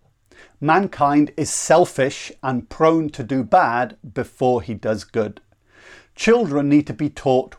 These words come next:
what is right, because doing what is wrong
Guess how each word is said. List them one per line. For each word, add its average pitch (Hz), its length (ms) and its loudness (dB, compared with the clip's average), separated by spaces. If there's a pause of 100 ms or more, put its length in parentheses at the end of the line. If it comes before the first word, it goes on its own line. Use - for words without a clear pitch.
what 123 180 2
is 117 160 -4
right, 123 460 2 (500)
because 135 300 -2
doing 190 320 2
what 160 160 4
is 120 160 0
wrong 147 460 2